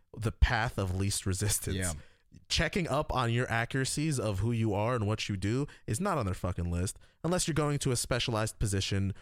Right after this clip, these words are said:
Speaker 1: or it's, like, the government where they're actually gonna do, like, heavy background checks. Your job is not gonna give a shit. You make up an award in college. You say you got it. They ask you for it, bro. You write up a stupid document that confirms it. Fake an award. I don't care. They're not checking.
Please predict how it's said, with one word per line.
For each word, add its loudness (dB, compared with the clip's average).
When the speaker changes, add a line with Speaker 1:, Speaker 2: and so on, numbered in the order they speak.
Speaker 1:
or 2
it's, -2
like, 0
the 0
government 0
where 2
they're 2
actually -2
gonna 0
do, 2
like, -2
heavy 0
background -2
checks. -2
Your 0
job 0
is 0
not 0
gonna -4
give -4
a -4
shit. -4
You 0
make 2
up -2
an 2
award 2
in 2
college. -2
You 0
say 0
you 0
got 0
it. 0
They 0
ask 0
you 2
for 0
it, -2
bro. 2
You -4
write 0
up -2
a 0
stupid -2
document 0
that -2
confirms -2
it. -2
Fake -2
an 2
award. 0
I 0
don't 0
care. -6
They're 2
not 0
checking. -4